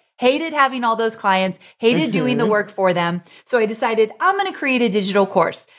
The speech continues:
Speaker 1: I created a digital course and I made two hundred sixty-seven dollars. So that worked really well.
Speaker 2: Mm-hmm.
Speaker 1: At that point, I could have said,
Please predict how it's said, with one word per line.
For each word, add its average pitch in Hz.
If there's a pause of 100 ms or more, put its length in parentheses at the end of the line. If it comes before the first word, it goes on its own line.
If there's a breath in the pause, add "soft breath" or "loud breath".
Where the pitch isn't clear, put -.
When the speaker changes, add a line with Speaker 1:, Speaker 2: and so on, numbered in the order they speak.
(140 loud breath)
Speaker 1:
I 196
created 226 (100)
a -
digital 254
course 185
and 180
I 180
made 180
two 196
hundred 196
sixty-seven 185
dollars. 285
So 202 (180)
that 226
worked 208
really 175
well. -
Speaker 2:
Mm-hmm. 175
Speaker 1:
At 311
that 403
point, 285
I 233
could 233
have 233
said, 196